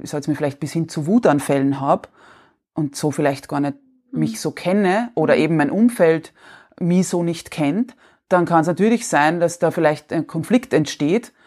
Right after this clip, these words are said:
Speaker 1: Und wenn ich wieder vielleicht gewohnt bin, Emotionen halt mit Essen zu beruhigen oder zu regulieren,
Speaker 2: Dann
Speaker 1: greife
Speaker 2: hängt
Speaker 1: dann
Speaker 2: alles
Speaker 1: auch wieder,
Speaker 2: zusammen wieder.
Speaker 1: genau,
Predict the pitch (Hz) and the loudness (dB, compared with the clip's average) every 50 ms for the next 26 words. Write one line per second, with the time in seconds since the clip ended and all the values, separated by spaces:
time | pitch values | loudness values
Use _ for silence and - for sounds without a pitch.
0 | - - _ _ _ _ - 175 170 151 170 165 170 190 190 190 190 190 170 196 | -20 -20 _ _ _ _ -4 -4 0 2 2 2 2 0 0 0 -2 -2 -2 0
1 | 185 170 - - - 165 160 180 185 - - 202 196 196 190 190 180 - _ _ | -2 -2 -2 -2 -4 -2 -2 -2 -2 0 0 0 2 2 2 0 -2 -4 _ _
2 | _ _ _ _ _ _ _ _ _ _ _ _ _ _ _ _ _ _ _ _ | _ _ _ _ _ _ _ _ _ _ _ _ _ _ _ _ _ _ _ _
3 | _ _ _ _ _ - 180 180 180 175 175 - 185 175 175 196 208 202 185 180 | _ _ _ _ _ -4 -2 0 0 0 -2 0 0 2 2 2 2 2 2 2
4 | 160 170 160 - - 196 196 - - 233 220 226 - 220 - 214 202 180 196 202 | 0 0 -2 0 2 0 0 0 -2 -2 -2 0 -2 -4 0 0 0 2 2 2
5 | 240 233 240 226 196 196 196 - 196 180 190 185 185 185 170 175 185 208 247 269 | 2 2 2 0 0 -2 -2 -2 -4 -2 -2 -2 -2 -2 -2 -2 -2 0 0 0
6 | - - _ _ _ _ _ _ _ _ _ _ _ _ _ _ _ _ - _ | 0 -2 _ _ _ _ _ _ _ _ _ _ _ _ _ _ _ _ -20 _
7 | - - - 226 214 175 170 208 202 202 190 190 190 190 180 185 180 185 165 175 | -20 -18 -12 -2 2 2 2 2 0 -4 -4 -2 -2 0 0 0 0 0 2 2
8 | 170 170 190 185 185 185 180 180 180 180 - 214 202 165 | 0 0 -2 -6 -6 -8 -10 -10 -6 -2 0 2 2 2